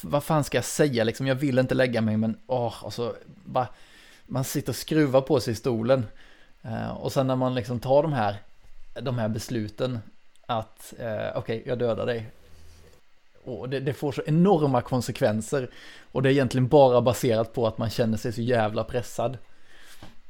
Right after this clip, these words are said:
Att man, man kan inte ta det nederlaget det skulle vara att, att ge sig. Så, eh, ja, jag tycker det, det, det är väldigt, eh,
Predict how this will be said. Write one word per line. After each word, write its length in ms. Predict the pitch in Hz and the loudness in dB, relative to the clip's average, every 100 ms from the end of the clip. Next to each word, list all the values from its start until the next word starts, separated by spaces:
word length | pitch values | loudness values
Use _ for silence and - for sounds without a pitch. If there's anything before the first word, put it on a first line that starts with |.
| - | -12
Att 120 | 131 123 | -8 -4
man, 160 | 120 - | -4 0
man 140 | 131 | 0
kan 160 | 147 147 | 2 0
inte 160 | 127 | -2
ta 520 | 113 - 131 160 123 - - | -6 2 4 6 4 0 -2
det 140 | 131 | 0
nederlaget 920 | 120 123 107 107 104 104 117 127 - - | 2 0 0 0 2 0 -2 -6 -10 -10
det 180 | 131 | -8
skulle 240 | 107 131 117 | -6 -6 -4
vara 300 | 110 101 104 | 0 0 -2
att, 240 | 107 - - | -6 -10 -10
att 140 | 113 | -8
ge 220 | 120 120 | -6 -6
sig. 300 | - 135 123 - - - - - - - | -4 -6 -6 -10 -20 -20 -20 -20 -20 -14
Så, 480 | - 127 113 110 | -6 -4 -2 -4
eh, 180 | 107 113 110 - _ _ _ _ - | -6 -8 -10 -18 _ _ _ _ -4
ja, 340 | 131 120 - _ _ - | -2 -2 -4 _ _ -8
jag 120 | 139 | -8
tycker 160 | 139 127 | -4 -2
det, 200 | 120 123 | 0 0
det, 300 | 123 123 123 | 0 -2 -2
det 120 | 127 | -6
är 40 | 127 | -2
väldigt, 640 | 127 113 113 123 - - | -2 -2 -6 -8 -10 -12
eh, 300 | 117 120 | -8 -8